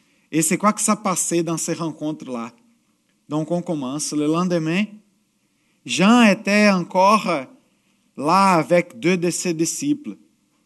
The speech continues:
Il vit Jésus passer et dit, « Voici l'agneau de Dieu. » Les deux disciples l'entendirent prononcer ces paroles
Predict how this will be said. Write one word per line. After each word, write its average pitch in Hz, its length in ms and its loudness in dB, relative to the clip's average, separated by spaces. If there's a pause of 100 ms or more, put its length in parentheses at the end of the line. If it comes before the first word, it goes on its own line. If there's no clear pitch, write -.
(720)
Il 139 240 0
vit 170 260 2
Jésus 160 380 0
passer 165 720 -4 (540)
et 143 120 0
dit, « 135 260 -4
Voici 185 840 0 (680)
l'agneau 156 460 2
de 151 180 2
Dieu. » 120 520 -6 (1500)
Les 151 160 4
deux 196 160 4
disciples 220 560 4
l'entendirent 196 640 2
prononcer 196 520 2
ces 202 160 -2
paroles 185 680 0